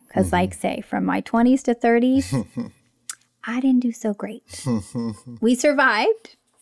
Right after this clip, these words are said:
Speaker 1: right? All of us.
Speaker 2: Right.
Speaker 1: And from thirty to forty, it got a lot easier. And, yeah, forty to fifty,
Speaker 2: <laughs>
Speaker 1: it's been a blessing, even though, you know, the circumstances haven't really changed. My son is still a D N R.
Speaker 2: Mm.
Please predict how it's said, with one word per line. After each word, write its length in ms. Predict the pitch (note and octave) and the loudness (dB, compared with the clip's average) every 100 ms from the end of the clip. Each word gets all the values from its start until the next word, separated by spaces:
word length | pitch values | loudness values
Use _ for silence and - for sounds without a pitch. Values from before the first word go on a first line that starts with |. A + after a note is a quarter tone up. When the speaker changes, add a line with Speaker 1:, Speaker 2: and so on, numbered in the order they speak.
| _ _ _ - | _ _ _ -4
Speaker 1:
right? 380 | G3+ F#3+ B3 | -2 0 -2
All 240 | D4 G3+ F#3+ | 0 0 0
of 80 | F#3+ | 0
us. 200 | A3 C4+ - | -2 -4 -10
Speaker 2:
Right. 380 | - - - C#3+ - _ _ - | -14 -12 -14 -18 -20 _ _ -4
Speaker 1:
And 200 | G#3 G#3+ | -2 0
from 220 | A3+ G#3+ | 2 2
thirty 260 | G#3+ G3 G3+ | 4 2 2
to 80 | G3 | 0
forty, 420 | - F#3 F3+ G3+ | 2 4 4 2
it 80 | G3 | 0
got 180 | F#3 F3+ | -2 -2
a 80 | |
lot 240 | F3+ F3+ F#3+ | -2 -2 0
easier. 540 | G3+ F3+ - F#3 G3+ - _ _ _ _ _ _ _ _ - | 0 -2 -2 0 -2 -6 _ _ _ _ _ _ _ _ -12
And, 180 | F3+ F#3 | -6 -4
yeah, 300 | F3 D#3 G#3 | -4 -6 -8
forty 400 | G#3 - F3+ F#3 | -10 -4 0 0
to 80 | G3+ | 0
fifty, 680 | G3 F#3+ F#3 - F#3+ F#3 F#3+ - | 0 -2 -2 -2 -2 -2 -6 -6
Speaker 2:
<laughs> 420 | C3 A2 - A2 G#2+ | -4 -4 -4 -10 -2
Speaker 1:
it's 220 | - - | -2 -2
been 180 | F#3 F#3+ | 0 2
a 80 | A3+ | 2
blessing, 440 | G#3+ G3+ - A3 | 2 2 0 2
even 340 | A3 B3 D4+ D#4 | 2 4 4 4
though, 220 | A#3+ A#3+ | 4 4
you 120 | B3 | 4
know, 120 | B3+ | 2
the 80 | B3+ | 2
circumstances 720 | B3 B3+ C#4 C4 A#3+ A3 A#3 A3+ | 0 0 2 2 2 0 -2 -2
haven't 260 | F#3+ G3 | -2 -2
really 240 | F#3+ F3+ F#3+ | 0 0 -2
changed. 440 | - C4 C4 - | 2 2 2 0
My 80 | F#3 | -4
son 220 | - F3 | -4 -4
is 100 | F#3+ | -4
still 200 | - A3+ | -2 0
a 60 | A#3 | 2
D 160 | G#3+ | 2
N 120 | A3 A#3 | 0 0
R. 300 | - A3 B3+ | -2 -4 -4
Speaker 2:
Mm. 400 | A2 G#2 F#2+ F#2+ | -2 -2 -2 -8